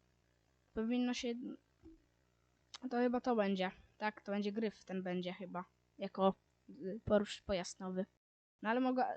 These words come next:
miotły, miotły tam były, czy nie? Nie wiem.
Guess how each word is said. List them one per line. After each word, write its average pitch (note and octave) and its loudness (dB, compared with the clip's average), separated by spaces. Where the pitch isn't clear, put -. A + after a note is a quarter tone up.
miotły, C#4+ 4
miotły C4+ 0
tam C4 6
były, C#4 8
czy C#4 2
nie? F#3 4
Nie G3+ 0
wiem. F3 -4